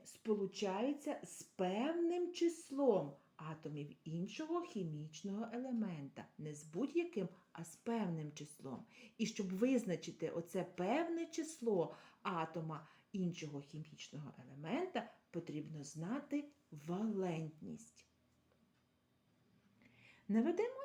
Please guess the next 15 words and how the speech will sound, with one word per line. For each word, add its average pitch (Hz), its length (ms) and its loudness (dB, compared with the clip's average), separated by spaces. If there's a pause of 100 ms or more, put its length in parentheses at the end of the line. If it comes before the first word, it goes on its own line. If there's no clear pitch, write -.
(100)
інші 214 460 6
приклади. 175 680 0 (540)
І 453 100 2
так, 277 380 0 (120)
маємо 466 440 2
сполуки 320 800 4 (160)
із - 280 0
сульфуром. 139 760 -2 (1400)
Із 220 140 2
таблиці 180 480 0
валентностей 196 720 2
ми 208 140 6
побачили, 185 760 0
що - 220 4
сульфур – 214 720 2